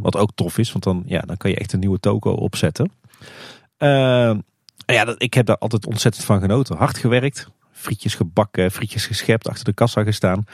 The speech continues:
En, eh, ja, wat je gewoon zag bij de Efteling is dat hoe langer dat je er werkt, hoe meer je mag. Dus, ehm,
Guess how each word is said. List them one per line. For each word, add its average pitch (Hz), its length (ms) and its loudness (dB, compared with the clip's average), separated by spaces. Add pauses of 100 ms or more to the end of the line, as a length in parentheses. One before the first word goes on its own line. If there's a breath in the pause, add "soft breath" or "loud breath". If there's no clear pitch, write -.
(400 loud breath)
En, 98 220 0
eh, 92 200 2
ja, 92 100 2
wat 95 120 0
je 107 80 0
gewoon 92 200 2
zag 95 240 0
bij 90 120 2
de - 100 -4
Efteling 92 320 -2
is 98 80 -2
dat 92 160 0
hoe - 120 -2
langer 98 340 0
dat 95 180 -2
je - 60 -4
er 92 100 0
werkt, 92 240 0
hoe 90 100 0
meer 98 140 2
je 87 60 -2
mag. 113 240 0
Dus, - 220 -4
ehm, 95 380 0